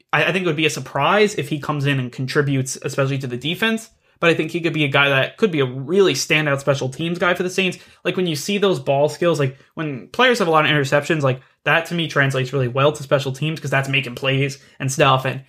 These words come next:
all that stuff, getting down to the returner and stuff like that. I think I could see him doing that. But again, you really don't know what you're getting with him. It's a mixed bag. And again, maybe he makes his team as a special teamer. Maybe he makes his team as some depth at the cornerback spot.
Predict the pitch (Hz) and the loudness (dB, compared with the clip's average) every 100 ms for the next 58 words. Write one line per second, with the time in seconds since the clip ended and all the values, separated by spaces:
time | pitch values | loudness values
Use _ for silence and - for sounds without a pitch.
0 | _ 131 147 139 131 135 131 147 143 139 | _ -2 0 2 0 -2 0 0 2 0
1 | 135 139 135 135 131 123 - _ _ - | 0 -2 -2 -2 -2 -2 -8 _ _ -12
2 | 135 - 147 139 135 135 131 131 135 127 | -6 -2 0 2 2 0 -2 -2 0 -2
3 | - 151 156 147 - _ _ 143 139 123 | 0 -2 -2 -6 -10 _ _ 0 0 -4
4 | 143 120 117 151 220 233 254 226 - - | -6 -6 -4 0 2 2 2 -2 -8 -20
5 | _ _ 262 285 262 233 294 277 254 247 | _ _ 0 2 0 0 2 2 2 0
6 | 240 220 226 175 127 113 - - - 165 | 0 0 2 2 0 -2 -10 -6 -2 0
7 | 185 - 127 117 127 123 120 _ _ _ | 0 0 -2 -2 -6 -8 -10 _ _ _
8 | - 151 160 120 135 170 185 180 180 180 | -6 0 0 2 2 4 2 2 0 -2
9 | 175 - 175 170 170 170 160 170 160 147 | -6 -4 -2 -2 -2 -4 -4 -4 -4 -6
10 | 156 147 143 135 131 143 156 151 143 139 | -6 -4 -4 -4 -4 -6 -4 -4 -6 -8
11 | 156 147 139 135 135 123 120 127 127 - | -4 -4 -2 -4 -2 -2 0 -2 -2 -8
12 | _ _ _ - 190 180 - 185 180 180 | _ _ _ -4 -2 -2 -4 -2 0 -2
13 | 175 - 190 156 | -2 2 2 2